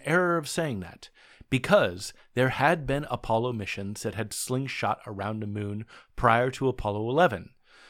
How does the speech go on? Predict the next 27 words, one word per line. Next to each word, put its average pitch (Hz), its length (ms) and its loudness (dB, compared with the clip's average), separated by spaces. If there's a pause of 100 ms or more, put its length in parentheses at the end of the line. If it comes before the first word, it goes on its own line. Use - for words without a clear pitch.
(140)
So 139 420 2
Apollo 175 540 2
eleven 110 520 0
was 120 240 0
not 117 380 -2
the 131 80 -6
first - 320 -4
Apollo 113 340 -2
mission 107 340 -4
to - 120 -14
do 165 220 0
that. 92 240 -6 (200)
Apollo 135 500 6
eight 190 260 0
in 131 100 -2
nineteen 135 400 -4
sixty-eight 147 720 -2 (380)
was 123 240 0
the 127 40 -4
first 110 360 -4
mission 110 280 -4
to 101 120 -12
do 101 160 -2
that, 101 260 -2 (420)
and 135 160 4
those 190 220 8
astronauts, - 800 -4